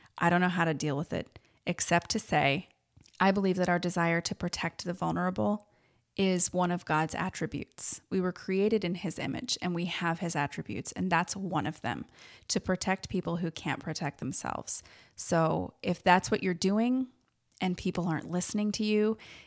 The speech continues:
if that's what you're doing and you're getting pushback, if that's what you're doing and you feel frustrated that you're not making any headway,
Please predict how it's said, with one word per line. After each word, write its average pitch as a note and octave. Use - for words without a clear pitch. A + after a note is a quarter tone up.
if F3+
that's F3+
what F#3
you're F3
doing G#3
and F3
you're E3
getting D3
pushback, F#3
if F3
that's G3
what G3
you're F3+
doing G3
and E3
you E3
feel D#3+
frustrated F#3+
that D#3
you're D#3
not F3
making F3+
any E3
headway, E3